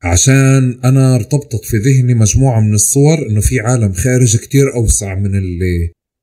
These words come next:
من، من أنا شو شفت في فلسطين، من قديش محصور. فلإلي حتى لما طلعت كان الريفرنس طول الوقت اللي هو، آه، البحرين، إنه أنا شو شفت فيها وشو عشت فيها.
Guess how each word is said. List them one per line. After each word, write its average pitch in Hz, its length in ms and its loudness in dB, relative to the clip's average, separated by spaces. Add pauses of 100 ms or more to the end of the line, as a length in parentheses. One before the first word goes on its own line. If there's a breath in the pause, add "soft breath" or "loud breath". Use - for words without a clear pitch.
(160)
من، 90 500 0
من 95 120 2
أنا 113 220 2
شو 110 140 0
شفت 110 320 0
في - 100 -8
فلسطين، 95 420 -4
من 85 140 -8
قديش 92 340 -8
محصور. 85 380 -6 (480 loud breath)
فلإلي 117 400 0
حتى - 300 -6
لما 120 240 -2
طلعت 107 340 -6
كان 127 240 -2
الريفرنس 113 520 0
طول 123 200 -2
الوقت 120 440 0
اللي 101 160 0
هو، 104 260 0
آه، 90 840 -8
البحرين، 82 520 -6 (120)
إنه 85 200 -6
أنا 101 100 0
شو - 280 0
شفت - 160 -4
فيها 104 180 -8
وشو 90 200 -8
عشت 90 260 -12
فيها. 80 260 -16